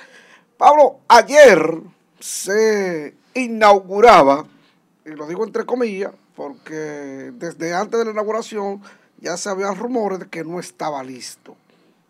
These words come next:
Usted mismo en sus redes, en, en diferentes cortes, había anunciado que se iba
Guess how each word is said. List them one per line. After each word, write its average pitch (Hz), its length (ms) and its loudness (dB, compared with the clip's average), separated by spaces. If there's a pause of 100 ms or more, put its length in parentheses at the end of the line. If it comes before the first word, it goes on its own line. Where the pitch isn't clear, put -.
(160)
Usted 165 220 -12
mismo 220 480 -2
en 202 80 0
sus 160 180 -12
redes, 202 680 -6
en, 156 400 -12
en 165 340 -10
diferentes 170 460 -10
cortes, 170 440 -10 (420)
había 214 140 -2
anunciado 170 720 4 (520)
que 175 120 -14
se 185 300 -8
iba 214 640 2